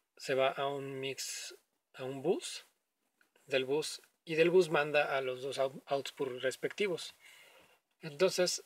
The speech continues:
en este, bueno, en este caso está audio share, pero, pues, ahí podría poner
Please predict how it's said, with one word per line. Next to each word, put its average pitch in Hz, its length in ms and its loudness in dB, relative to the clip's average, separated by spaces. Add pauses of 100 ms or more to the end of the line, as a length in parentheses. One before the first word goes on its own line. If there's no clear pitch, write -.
(120)
en 156 160 -2
este, 175 160 2
bueno, 175 160 6
en 156 80 -2
este 160 120 -6
caso 156 200 0
está 147 160 -4
audio 143 180 0
share, 120 220 -4
pero, 123 180 -4
pues, - 180 -10
ahí 135 120 2
podría 135 480 2
poner 131 400 -4